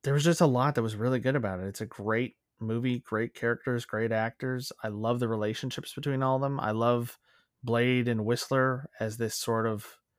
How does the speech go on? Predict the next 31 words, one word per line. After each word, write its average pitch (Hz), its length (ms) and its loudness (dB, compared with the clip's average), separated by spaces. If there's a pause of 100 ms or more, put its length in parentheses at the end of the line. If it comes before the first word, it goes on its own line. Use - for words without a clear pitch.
(220)
you 110 120 -2
know, 98 340 -2 (220)
it, 123 200 2 (540)
I 151 100 10
know 202 160 12
it 151 100 6
shouldn't 131 380 0
have, - 400 -8 (580)
but 120 100 4
it 117 60 0
gave 135 280 6
me, 131 140 4
like, 113 340 0
Batman 113 380 2
Beyond 101 400 -2
kind 104 160 -6
of 95 80 -2
vibes. 92 440 -6 (480)
You 110 100 -2
know, 104 160 -2
there's, 107 240 -2
like, 110 220 -2
the 113 100 0
young 110 360 0
guy 101 320 2
who's, 104 220 -6
like, 104 180 -2
taking 110 300 -2
over, 104 440 0
who's, 107 180 -6
like, 98 260 -8